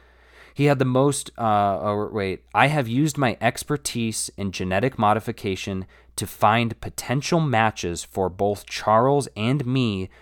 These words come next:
to produce such a mutant. There are several possibilities."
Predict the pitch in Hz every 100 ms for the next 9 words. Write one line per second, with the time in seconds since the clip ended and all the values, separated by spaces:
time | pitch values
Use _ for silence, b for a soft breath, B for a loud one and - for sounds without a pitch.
0 | b - 110 - 117 101 123 120 - -
1 | - - 98 - - 92 92 98 - 78
2 | 67 - b b - 92 92 90 - 123
3 | 117 90 90 - 92 - 92 101 92 80
4 | -